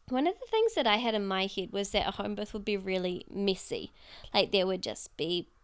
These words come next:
blood and bodily fluids and water and just poo and whatever everywhere. I just pictured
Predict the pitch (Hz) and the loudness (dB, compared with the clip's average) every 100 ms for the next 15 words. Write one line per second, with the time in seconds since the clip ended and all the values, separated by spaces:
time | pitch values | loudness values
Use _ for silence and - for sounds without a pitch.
0 | - 151 196 196 190 190 190 190 185 180 | -6 -2 2 4 4 6 4 2 0 -4
1 | 180 - 202 202 190 190 - - 202 196 | -6 0 4 4 2 -2 -4 0 4 4
2 | 196 190 180 180 180 190 196 190 190 185 | 4 0 -4 -6 -4 -2 -2 0 -2 -2
3 | 185 104 - 185 196 - - - - - | -4 -6 -6 -4 -4 -4 -6 -12 -20 -8
4 | - 208 208 202 202 202 196 196 196 - | -2 0 2 0 0 2 2 2 0 4
5 | 220 202 202 180 147 131 - - - - | 4 6 4 4 2 2 -2 -16 -16 -4
6 | 214 226 - 262 - 240 214 | 0 2 4 4 4 2 2